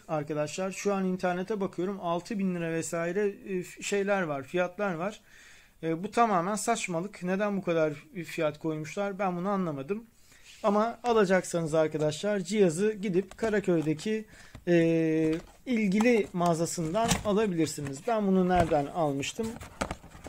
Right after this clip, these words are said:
Şöyle bakalım. Ben bu cihazı arkadaşlar Eksen uydudan almışım. Şöyle de bilgilerine de vereyim arkadaşlar. Şu iletişim numaralarından bakıp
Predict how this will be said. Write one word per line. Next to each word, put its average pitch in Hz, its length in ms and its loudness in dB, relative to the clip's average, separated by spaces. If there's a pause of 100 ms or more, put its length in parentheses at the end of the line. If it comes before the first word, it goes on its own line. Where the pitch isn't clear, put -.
(720)
Şöyle 180 280 2
bakalım. 190 500 2 (800)
Ben 208 220 4
bu 190 80 4 (260)
cihazı 175 360 6
arkadaşlar 156 600 2 (160)
Eksen 202 580 2 (180)
uydudan 156 560 0
almışım. 202 640 -2 (1160)
Şöyle 156 360 0
de 175 140 0
bilgilerine 160 540 0
de 165 140 0
vereyim 151 320 0
arkadaşlar. 135 920 -6 (880)
Şu - 200 -10
iletişim 180 680 2
numaralarından 147 840 2
bakıp 196 540 -2